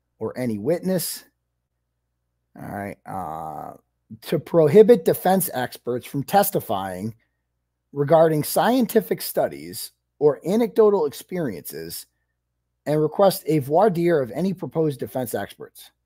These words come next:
Are you fucking kidding me? They're like, "Don't use science experts." Look at this shit.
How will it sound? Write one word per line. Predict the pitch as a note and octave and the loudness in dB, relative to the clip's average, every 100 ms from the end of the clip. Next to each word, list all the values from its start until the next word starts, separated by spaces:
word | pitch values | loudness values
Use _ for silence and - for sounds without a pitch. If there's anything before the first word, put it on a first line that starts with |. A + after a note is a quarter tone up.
| _ - | _ -8
Are | C#3 | -4
you | F3 | -2
fucking | G3 G3+ F#3 A#3+ F#3+ | -2 -2 -2 -2 -2
kidding | A2+ A2 C#3+ | -4 -6 -4
me? | F3+ E3 _ _ _ _ _ _ _ _ _ _ _ _ _ _ - | -4 -6 _ _ _ _ _ _ _ _ _ _ _ _ _ _ -4
They're | C3+ | -4
like, | C3 | 0
"Don't | C3 D#3 D3 | 2 2 0
use | E3+ E3 | -2 -2
science | - A2 B2+ D#3+ F3+ - | -2 -4 -4 -4 -4 -4
experts." | - - A#3 G#3+ - - _ - - | -4 -2 0 0 -2 -16 _ -18 -10
Look | G3+ | -4
at | F#3+ | -4
this | G#2+ | -4
shit. | - E2 - | -8 -10 -12